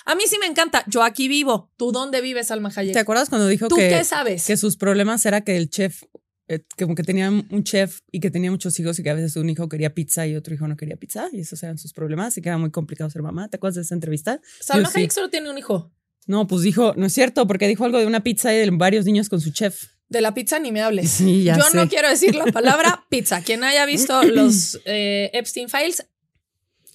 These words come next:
Speaker 2: Sí. Por eso están saliendo tantas cortinas de humo, que en este momento
Speaker 1: Sí.
Speaker 2: mi de-, cerebro con déficit de atención olvidó una, pero vamos a hablar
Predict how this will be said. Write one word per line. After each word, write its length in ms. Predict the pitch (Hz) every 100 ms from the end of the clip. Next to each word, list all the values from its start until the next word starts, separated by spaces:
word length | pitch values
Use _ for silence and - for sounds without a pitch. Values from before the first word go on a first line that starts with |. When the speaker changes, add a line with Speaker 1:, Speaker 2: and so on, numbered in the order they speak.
| - - -
Speaker 2:
Sí. 360 | - 185 160 _ _ _ _
Por 120 | 262
eso 140 | 277 381
están 180 | 381 381
saliendo 300 | 415 349 392
tantas 340 | 311 277 330
cortinas 440 | 269 208 233 247
de 100 | 247
humo, 200 | 320 262
que 100 | -
en 60 | 214
este 140 | 226
momento 280 | 262 247 208
Speaker 1:
Sí. 60 | 254
Speaker 2:
mi 100 | 214
de-, 160 | 202
cerebro 460 | - 208 202 208 226
con 140 | 226
déficit 240 | 185 202 190
de 60 | 180
atención 380 | 170 156 196
olvidó 340 | 202 196 185 185
una, 300 | 214 233 185
pero 140 | 175
vamos 220 | 180 214 214
a 40 |
hablar 320 | 185 190 202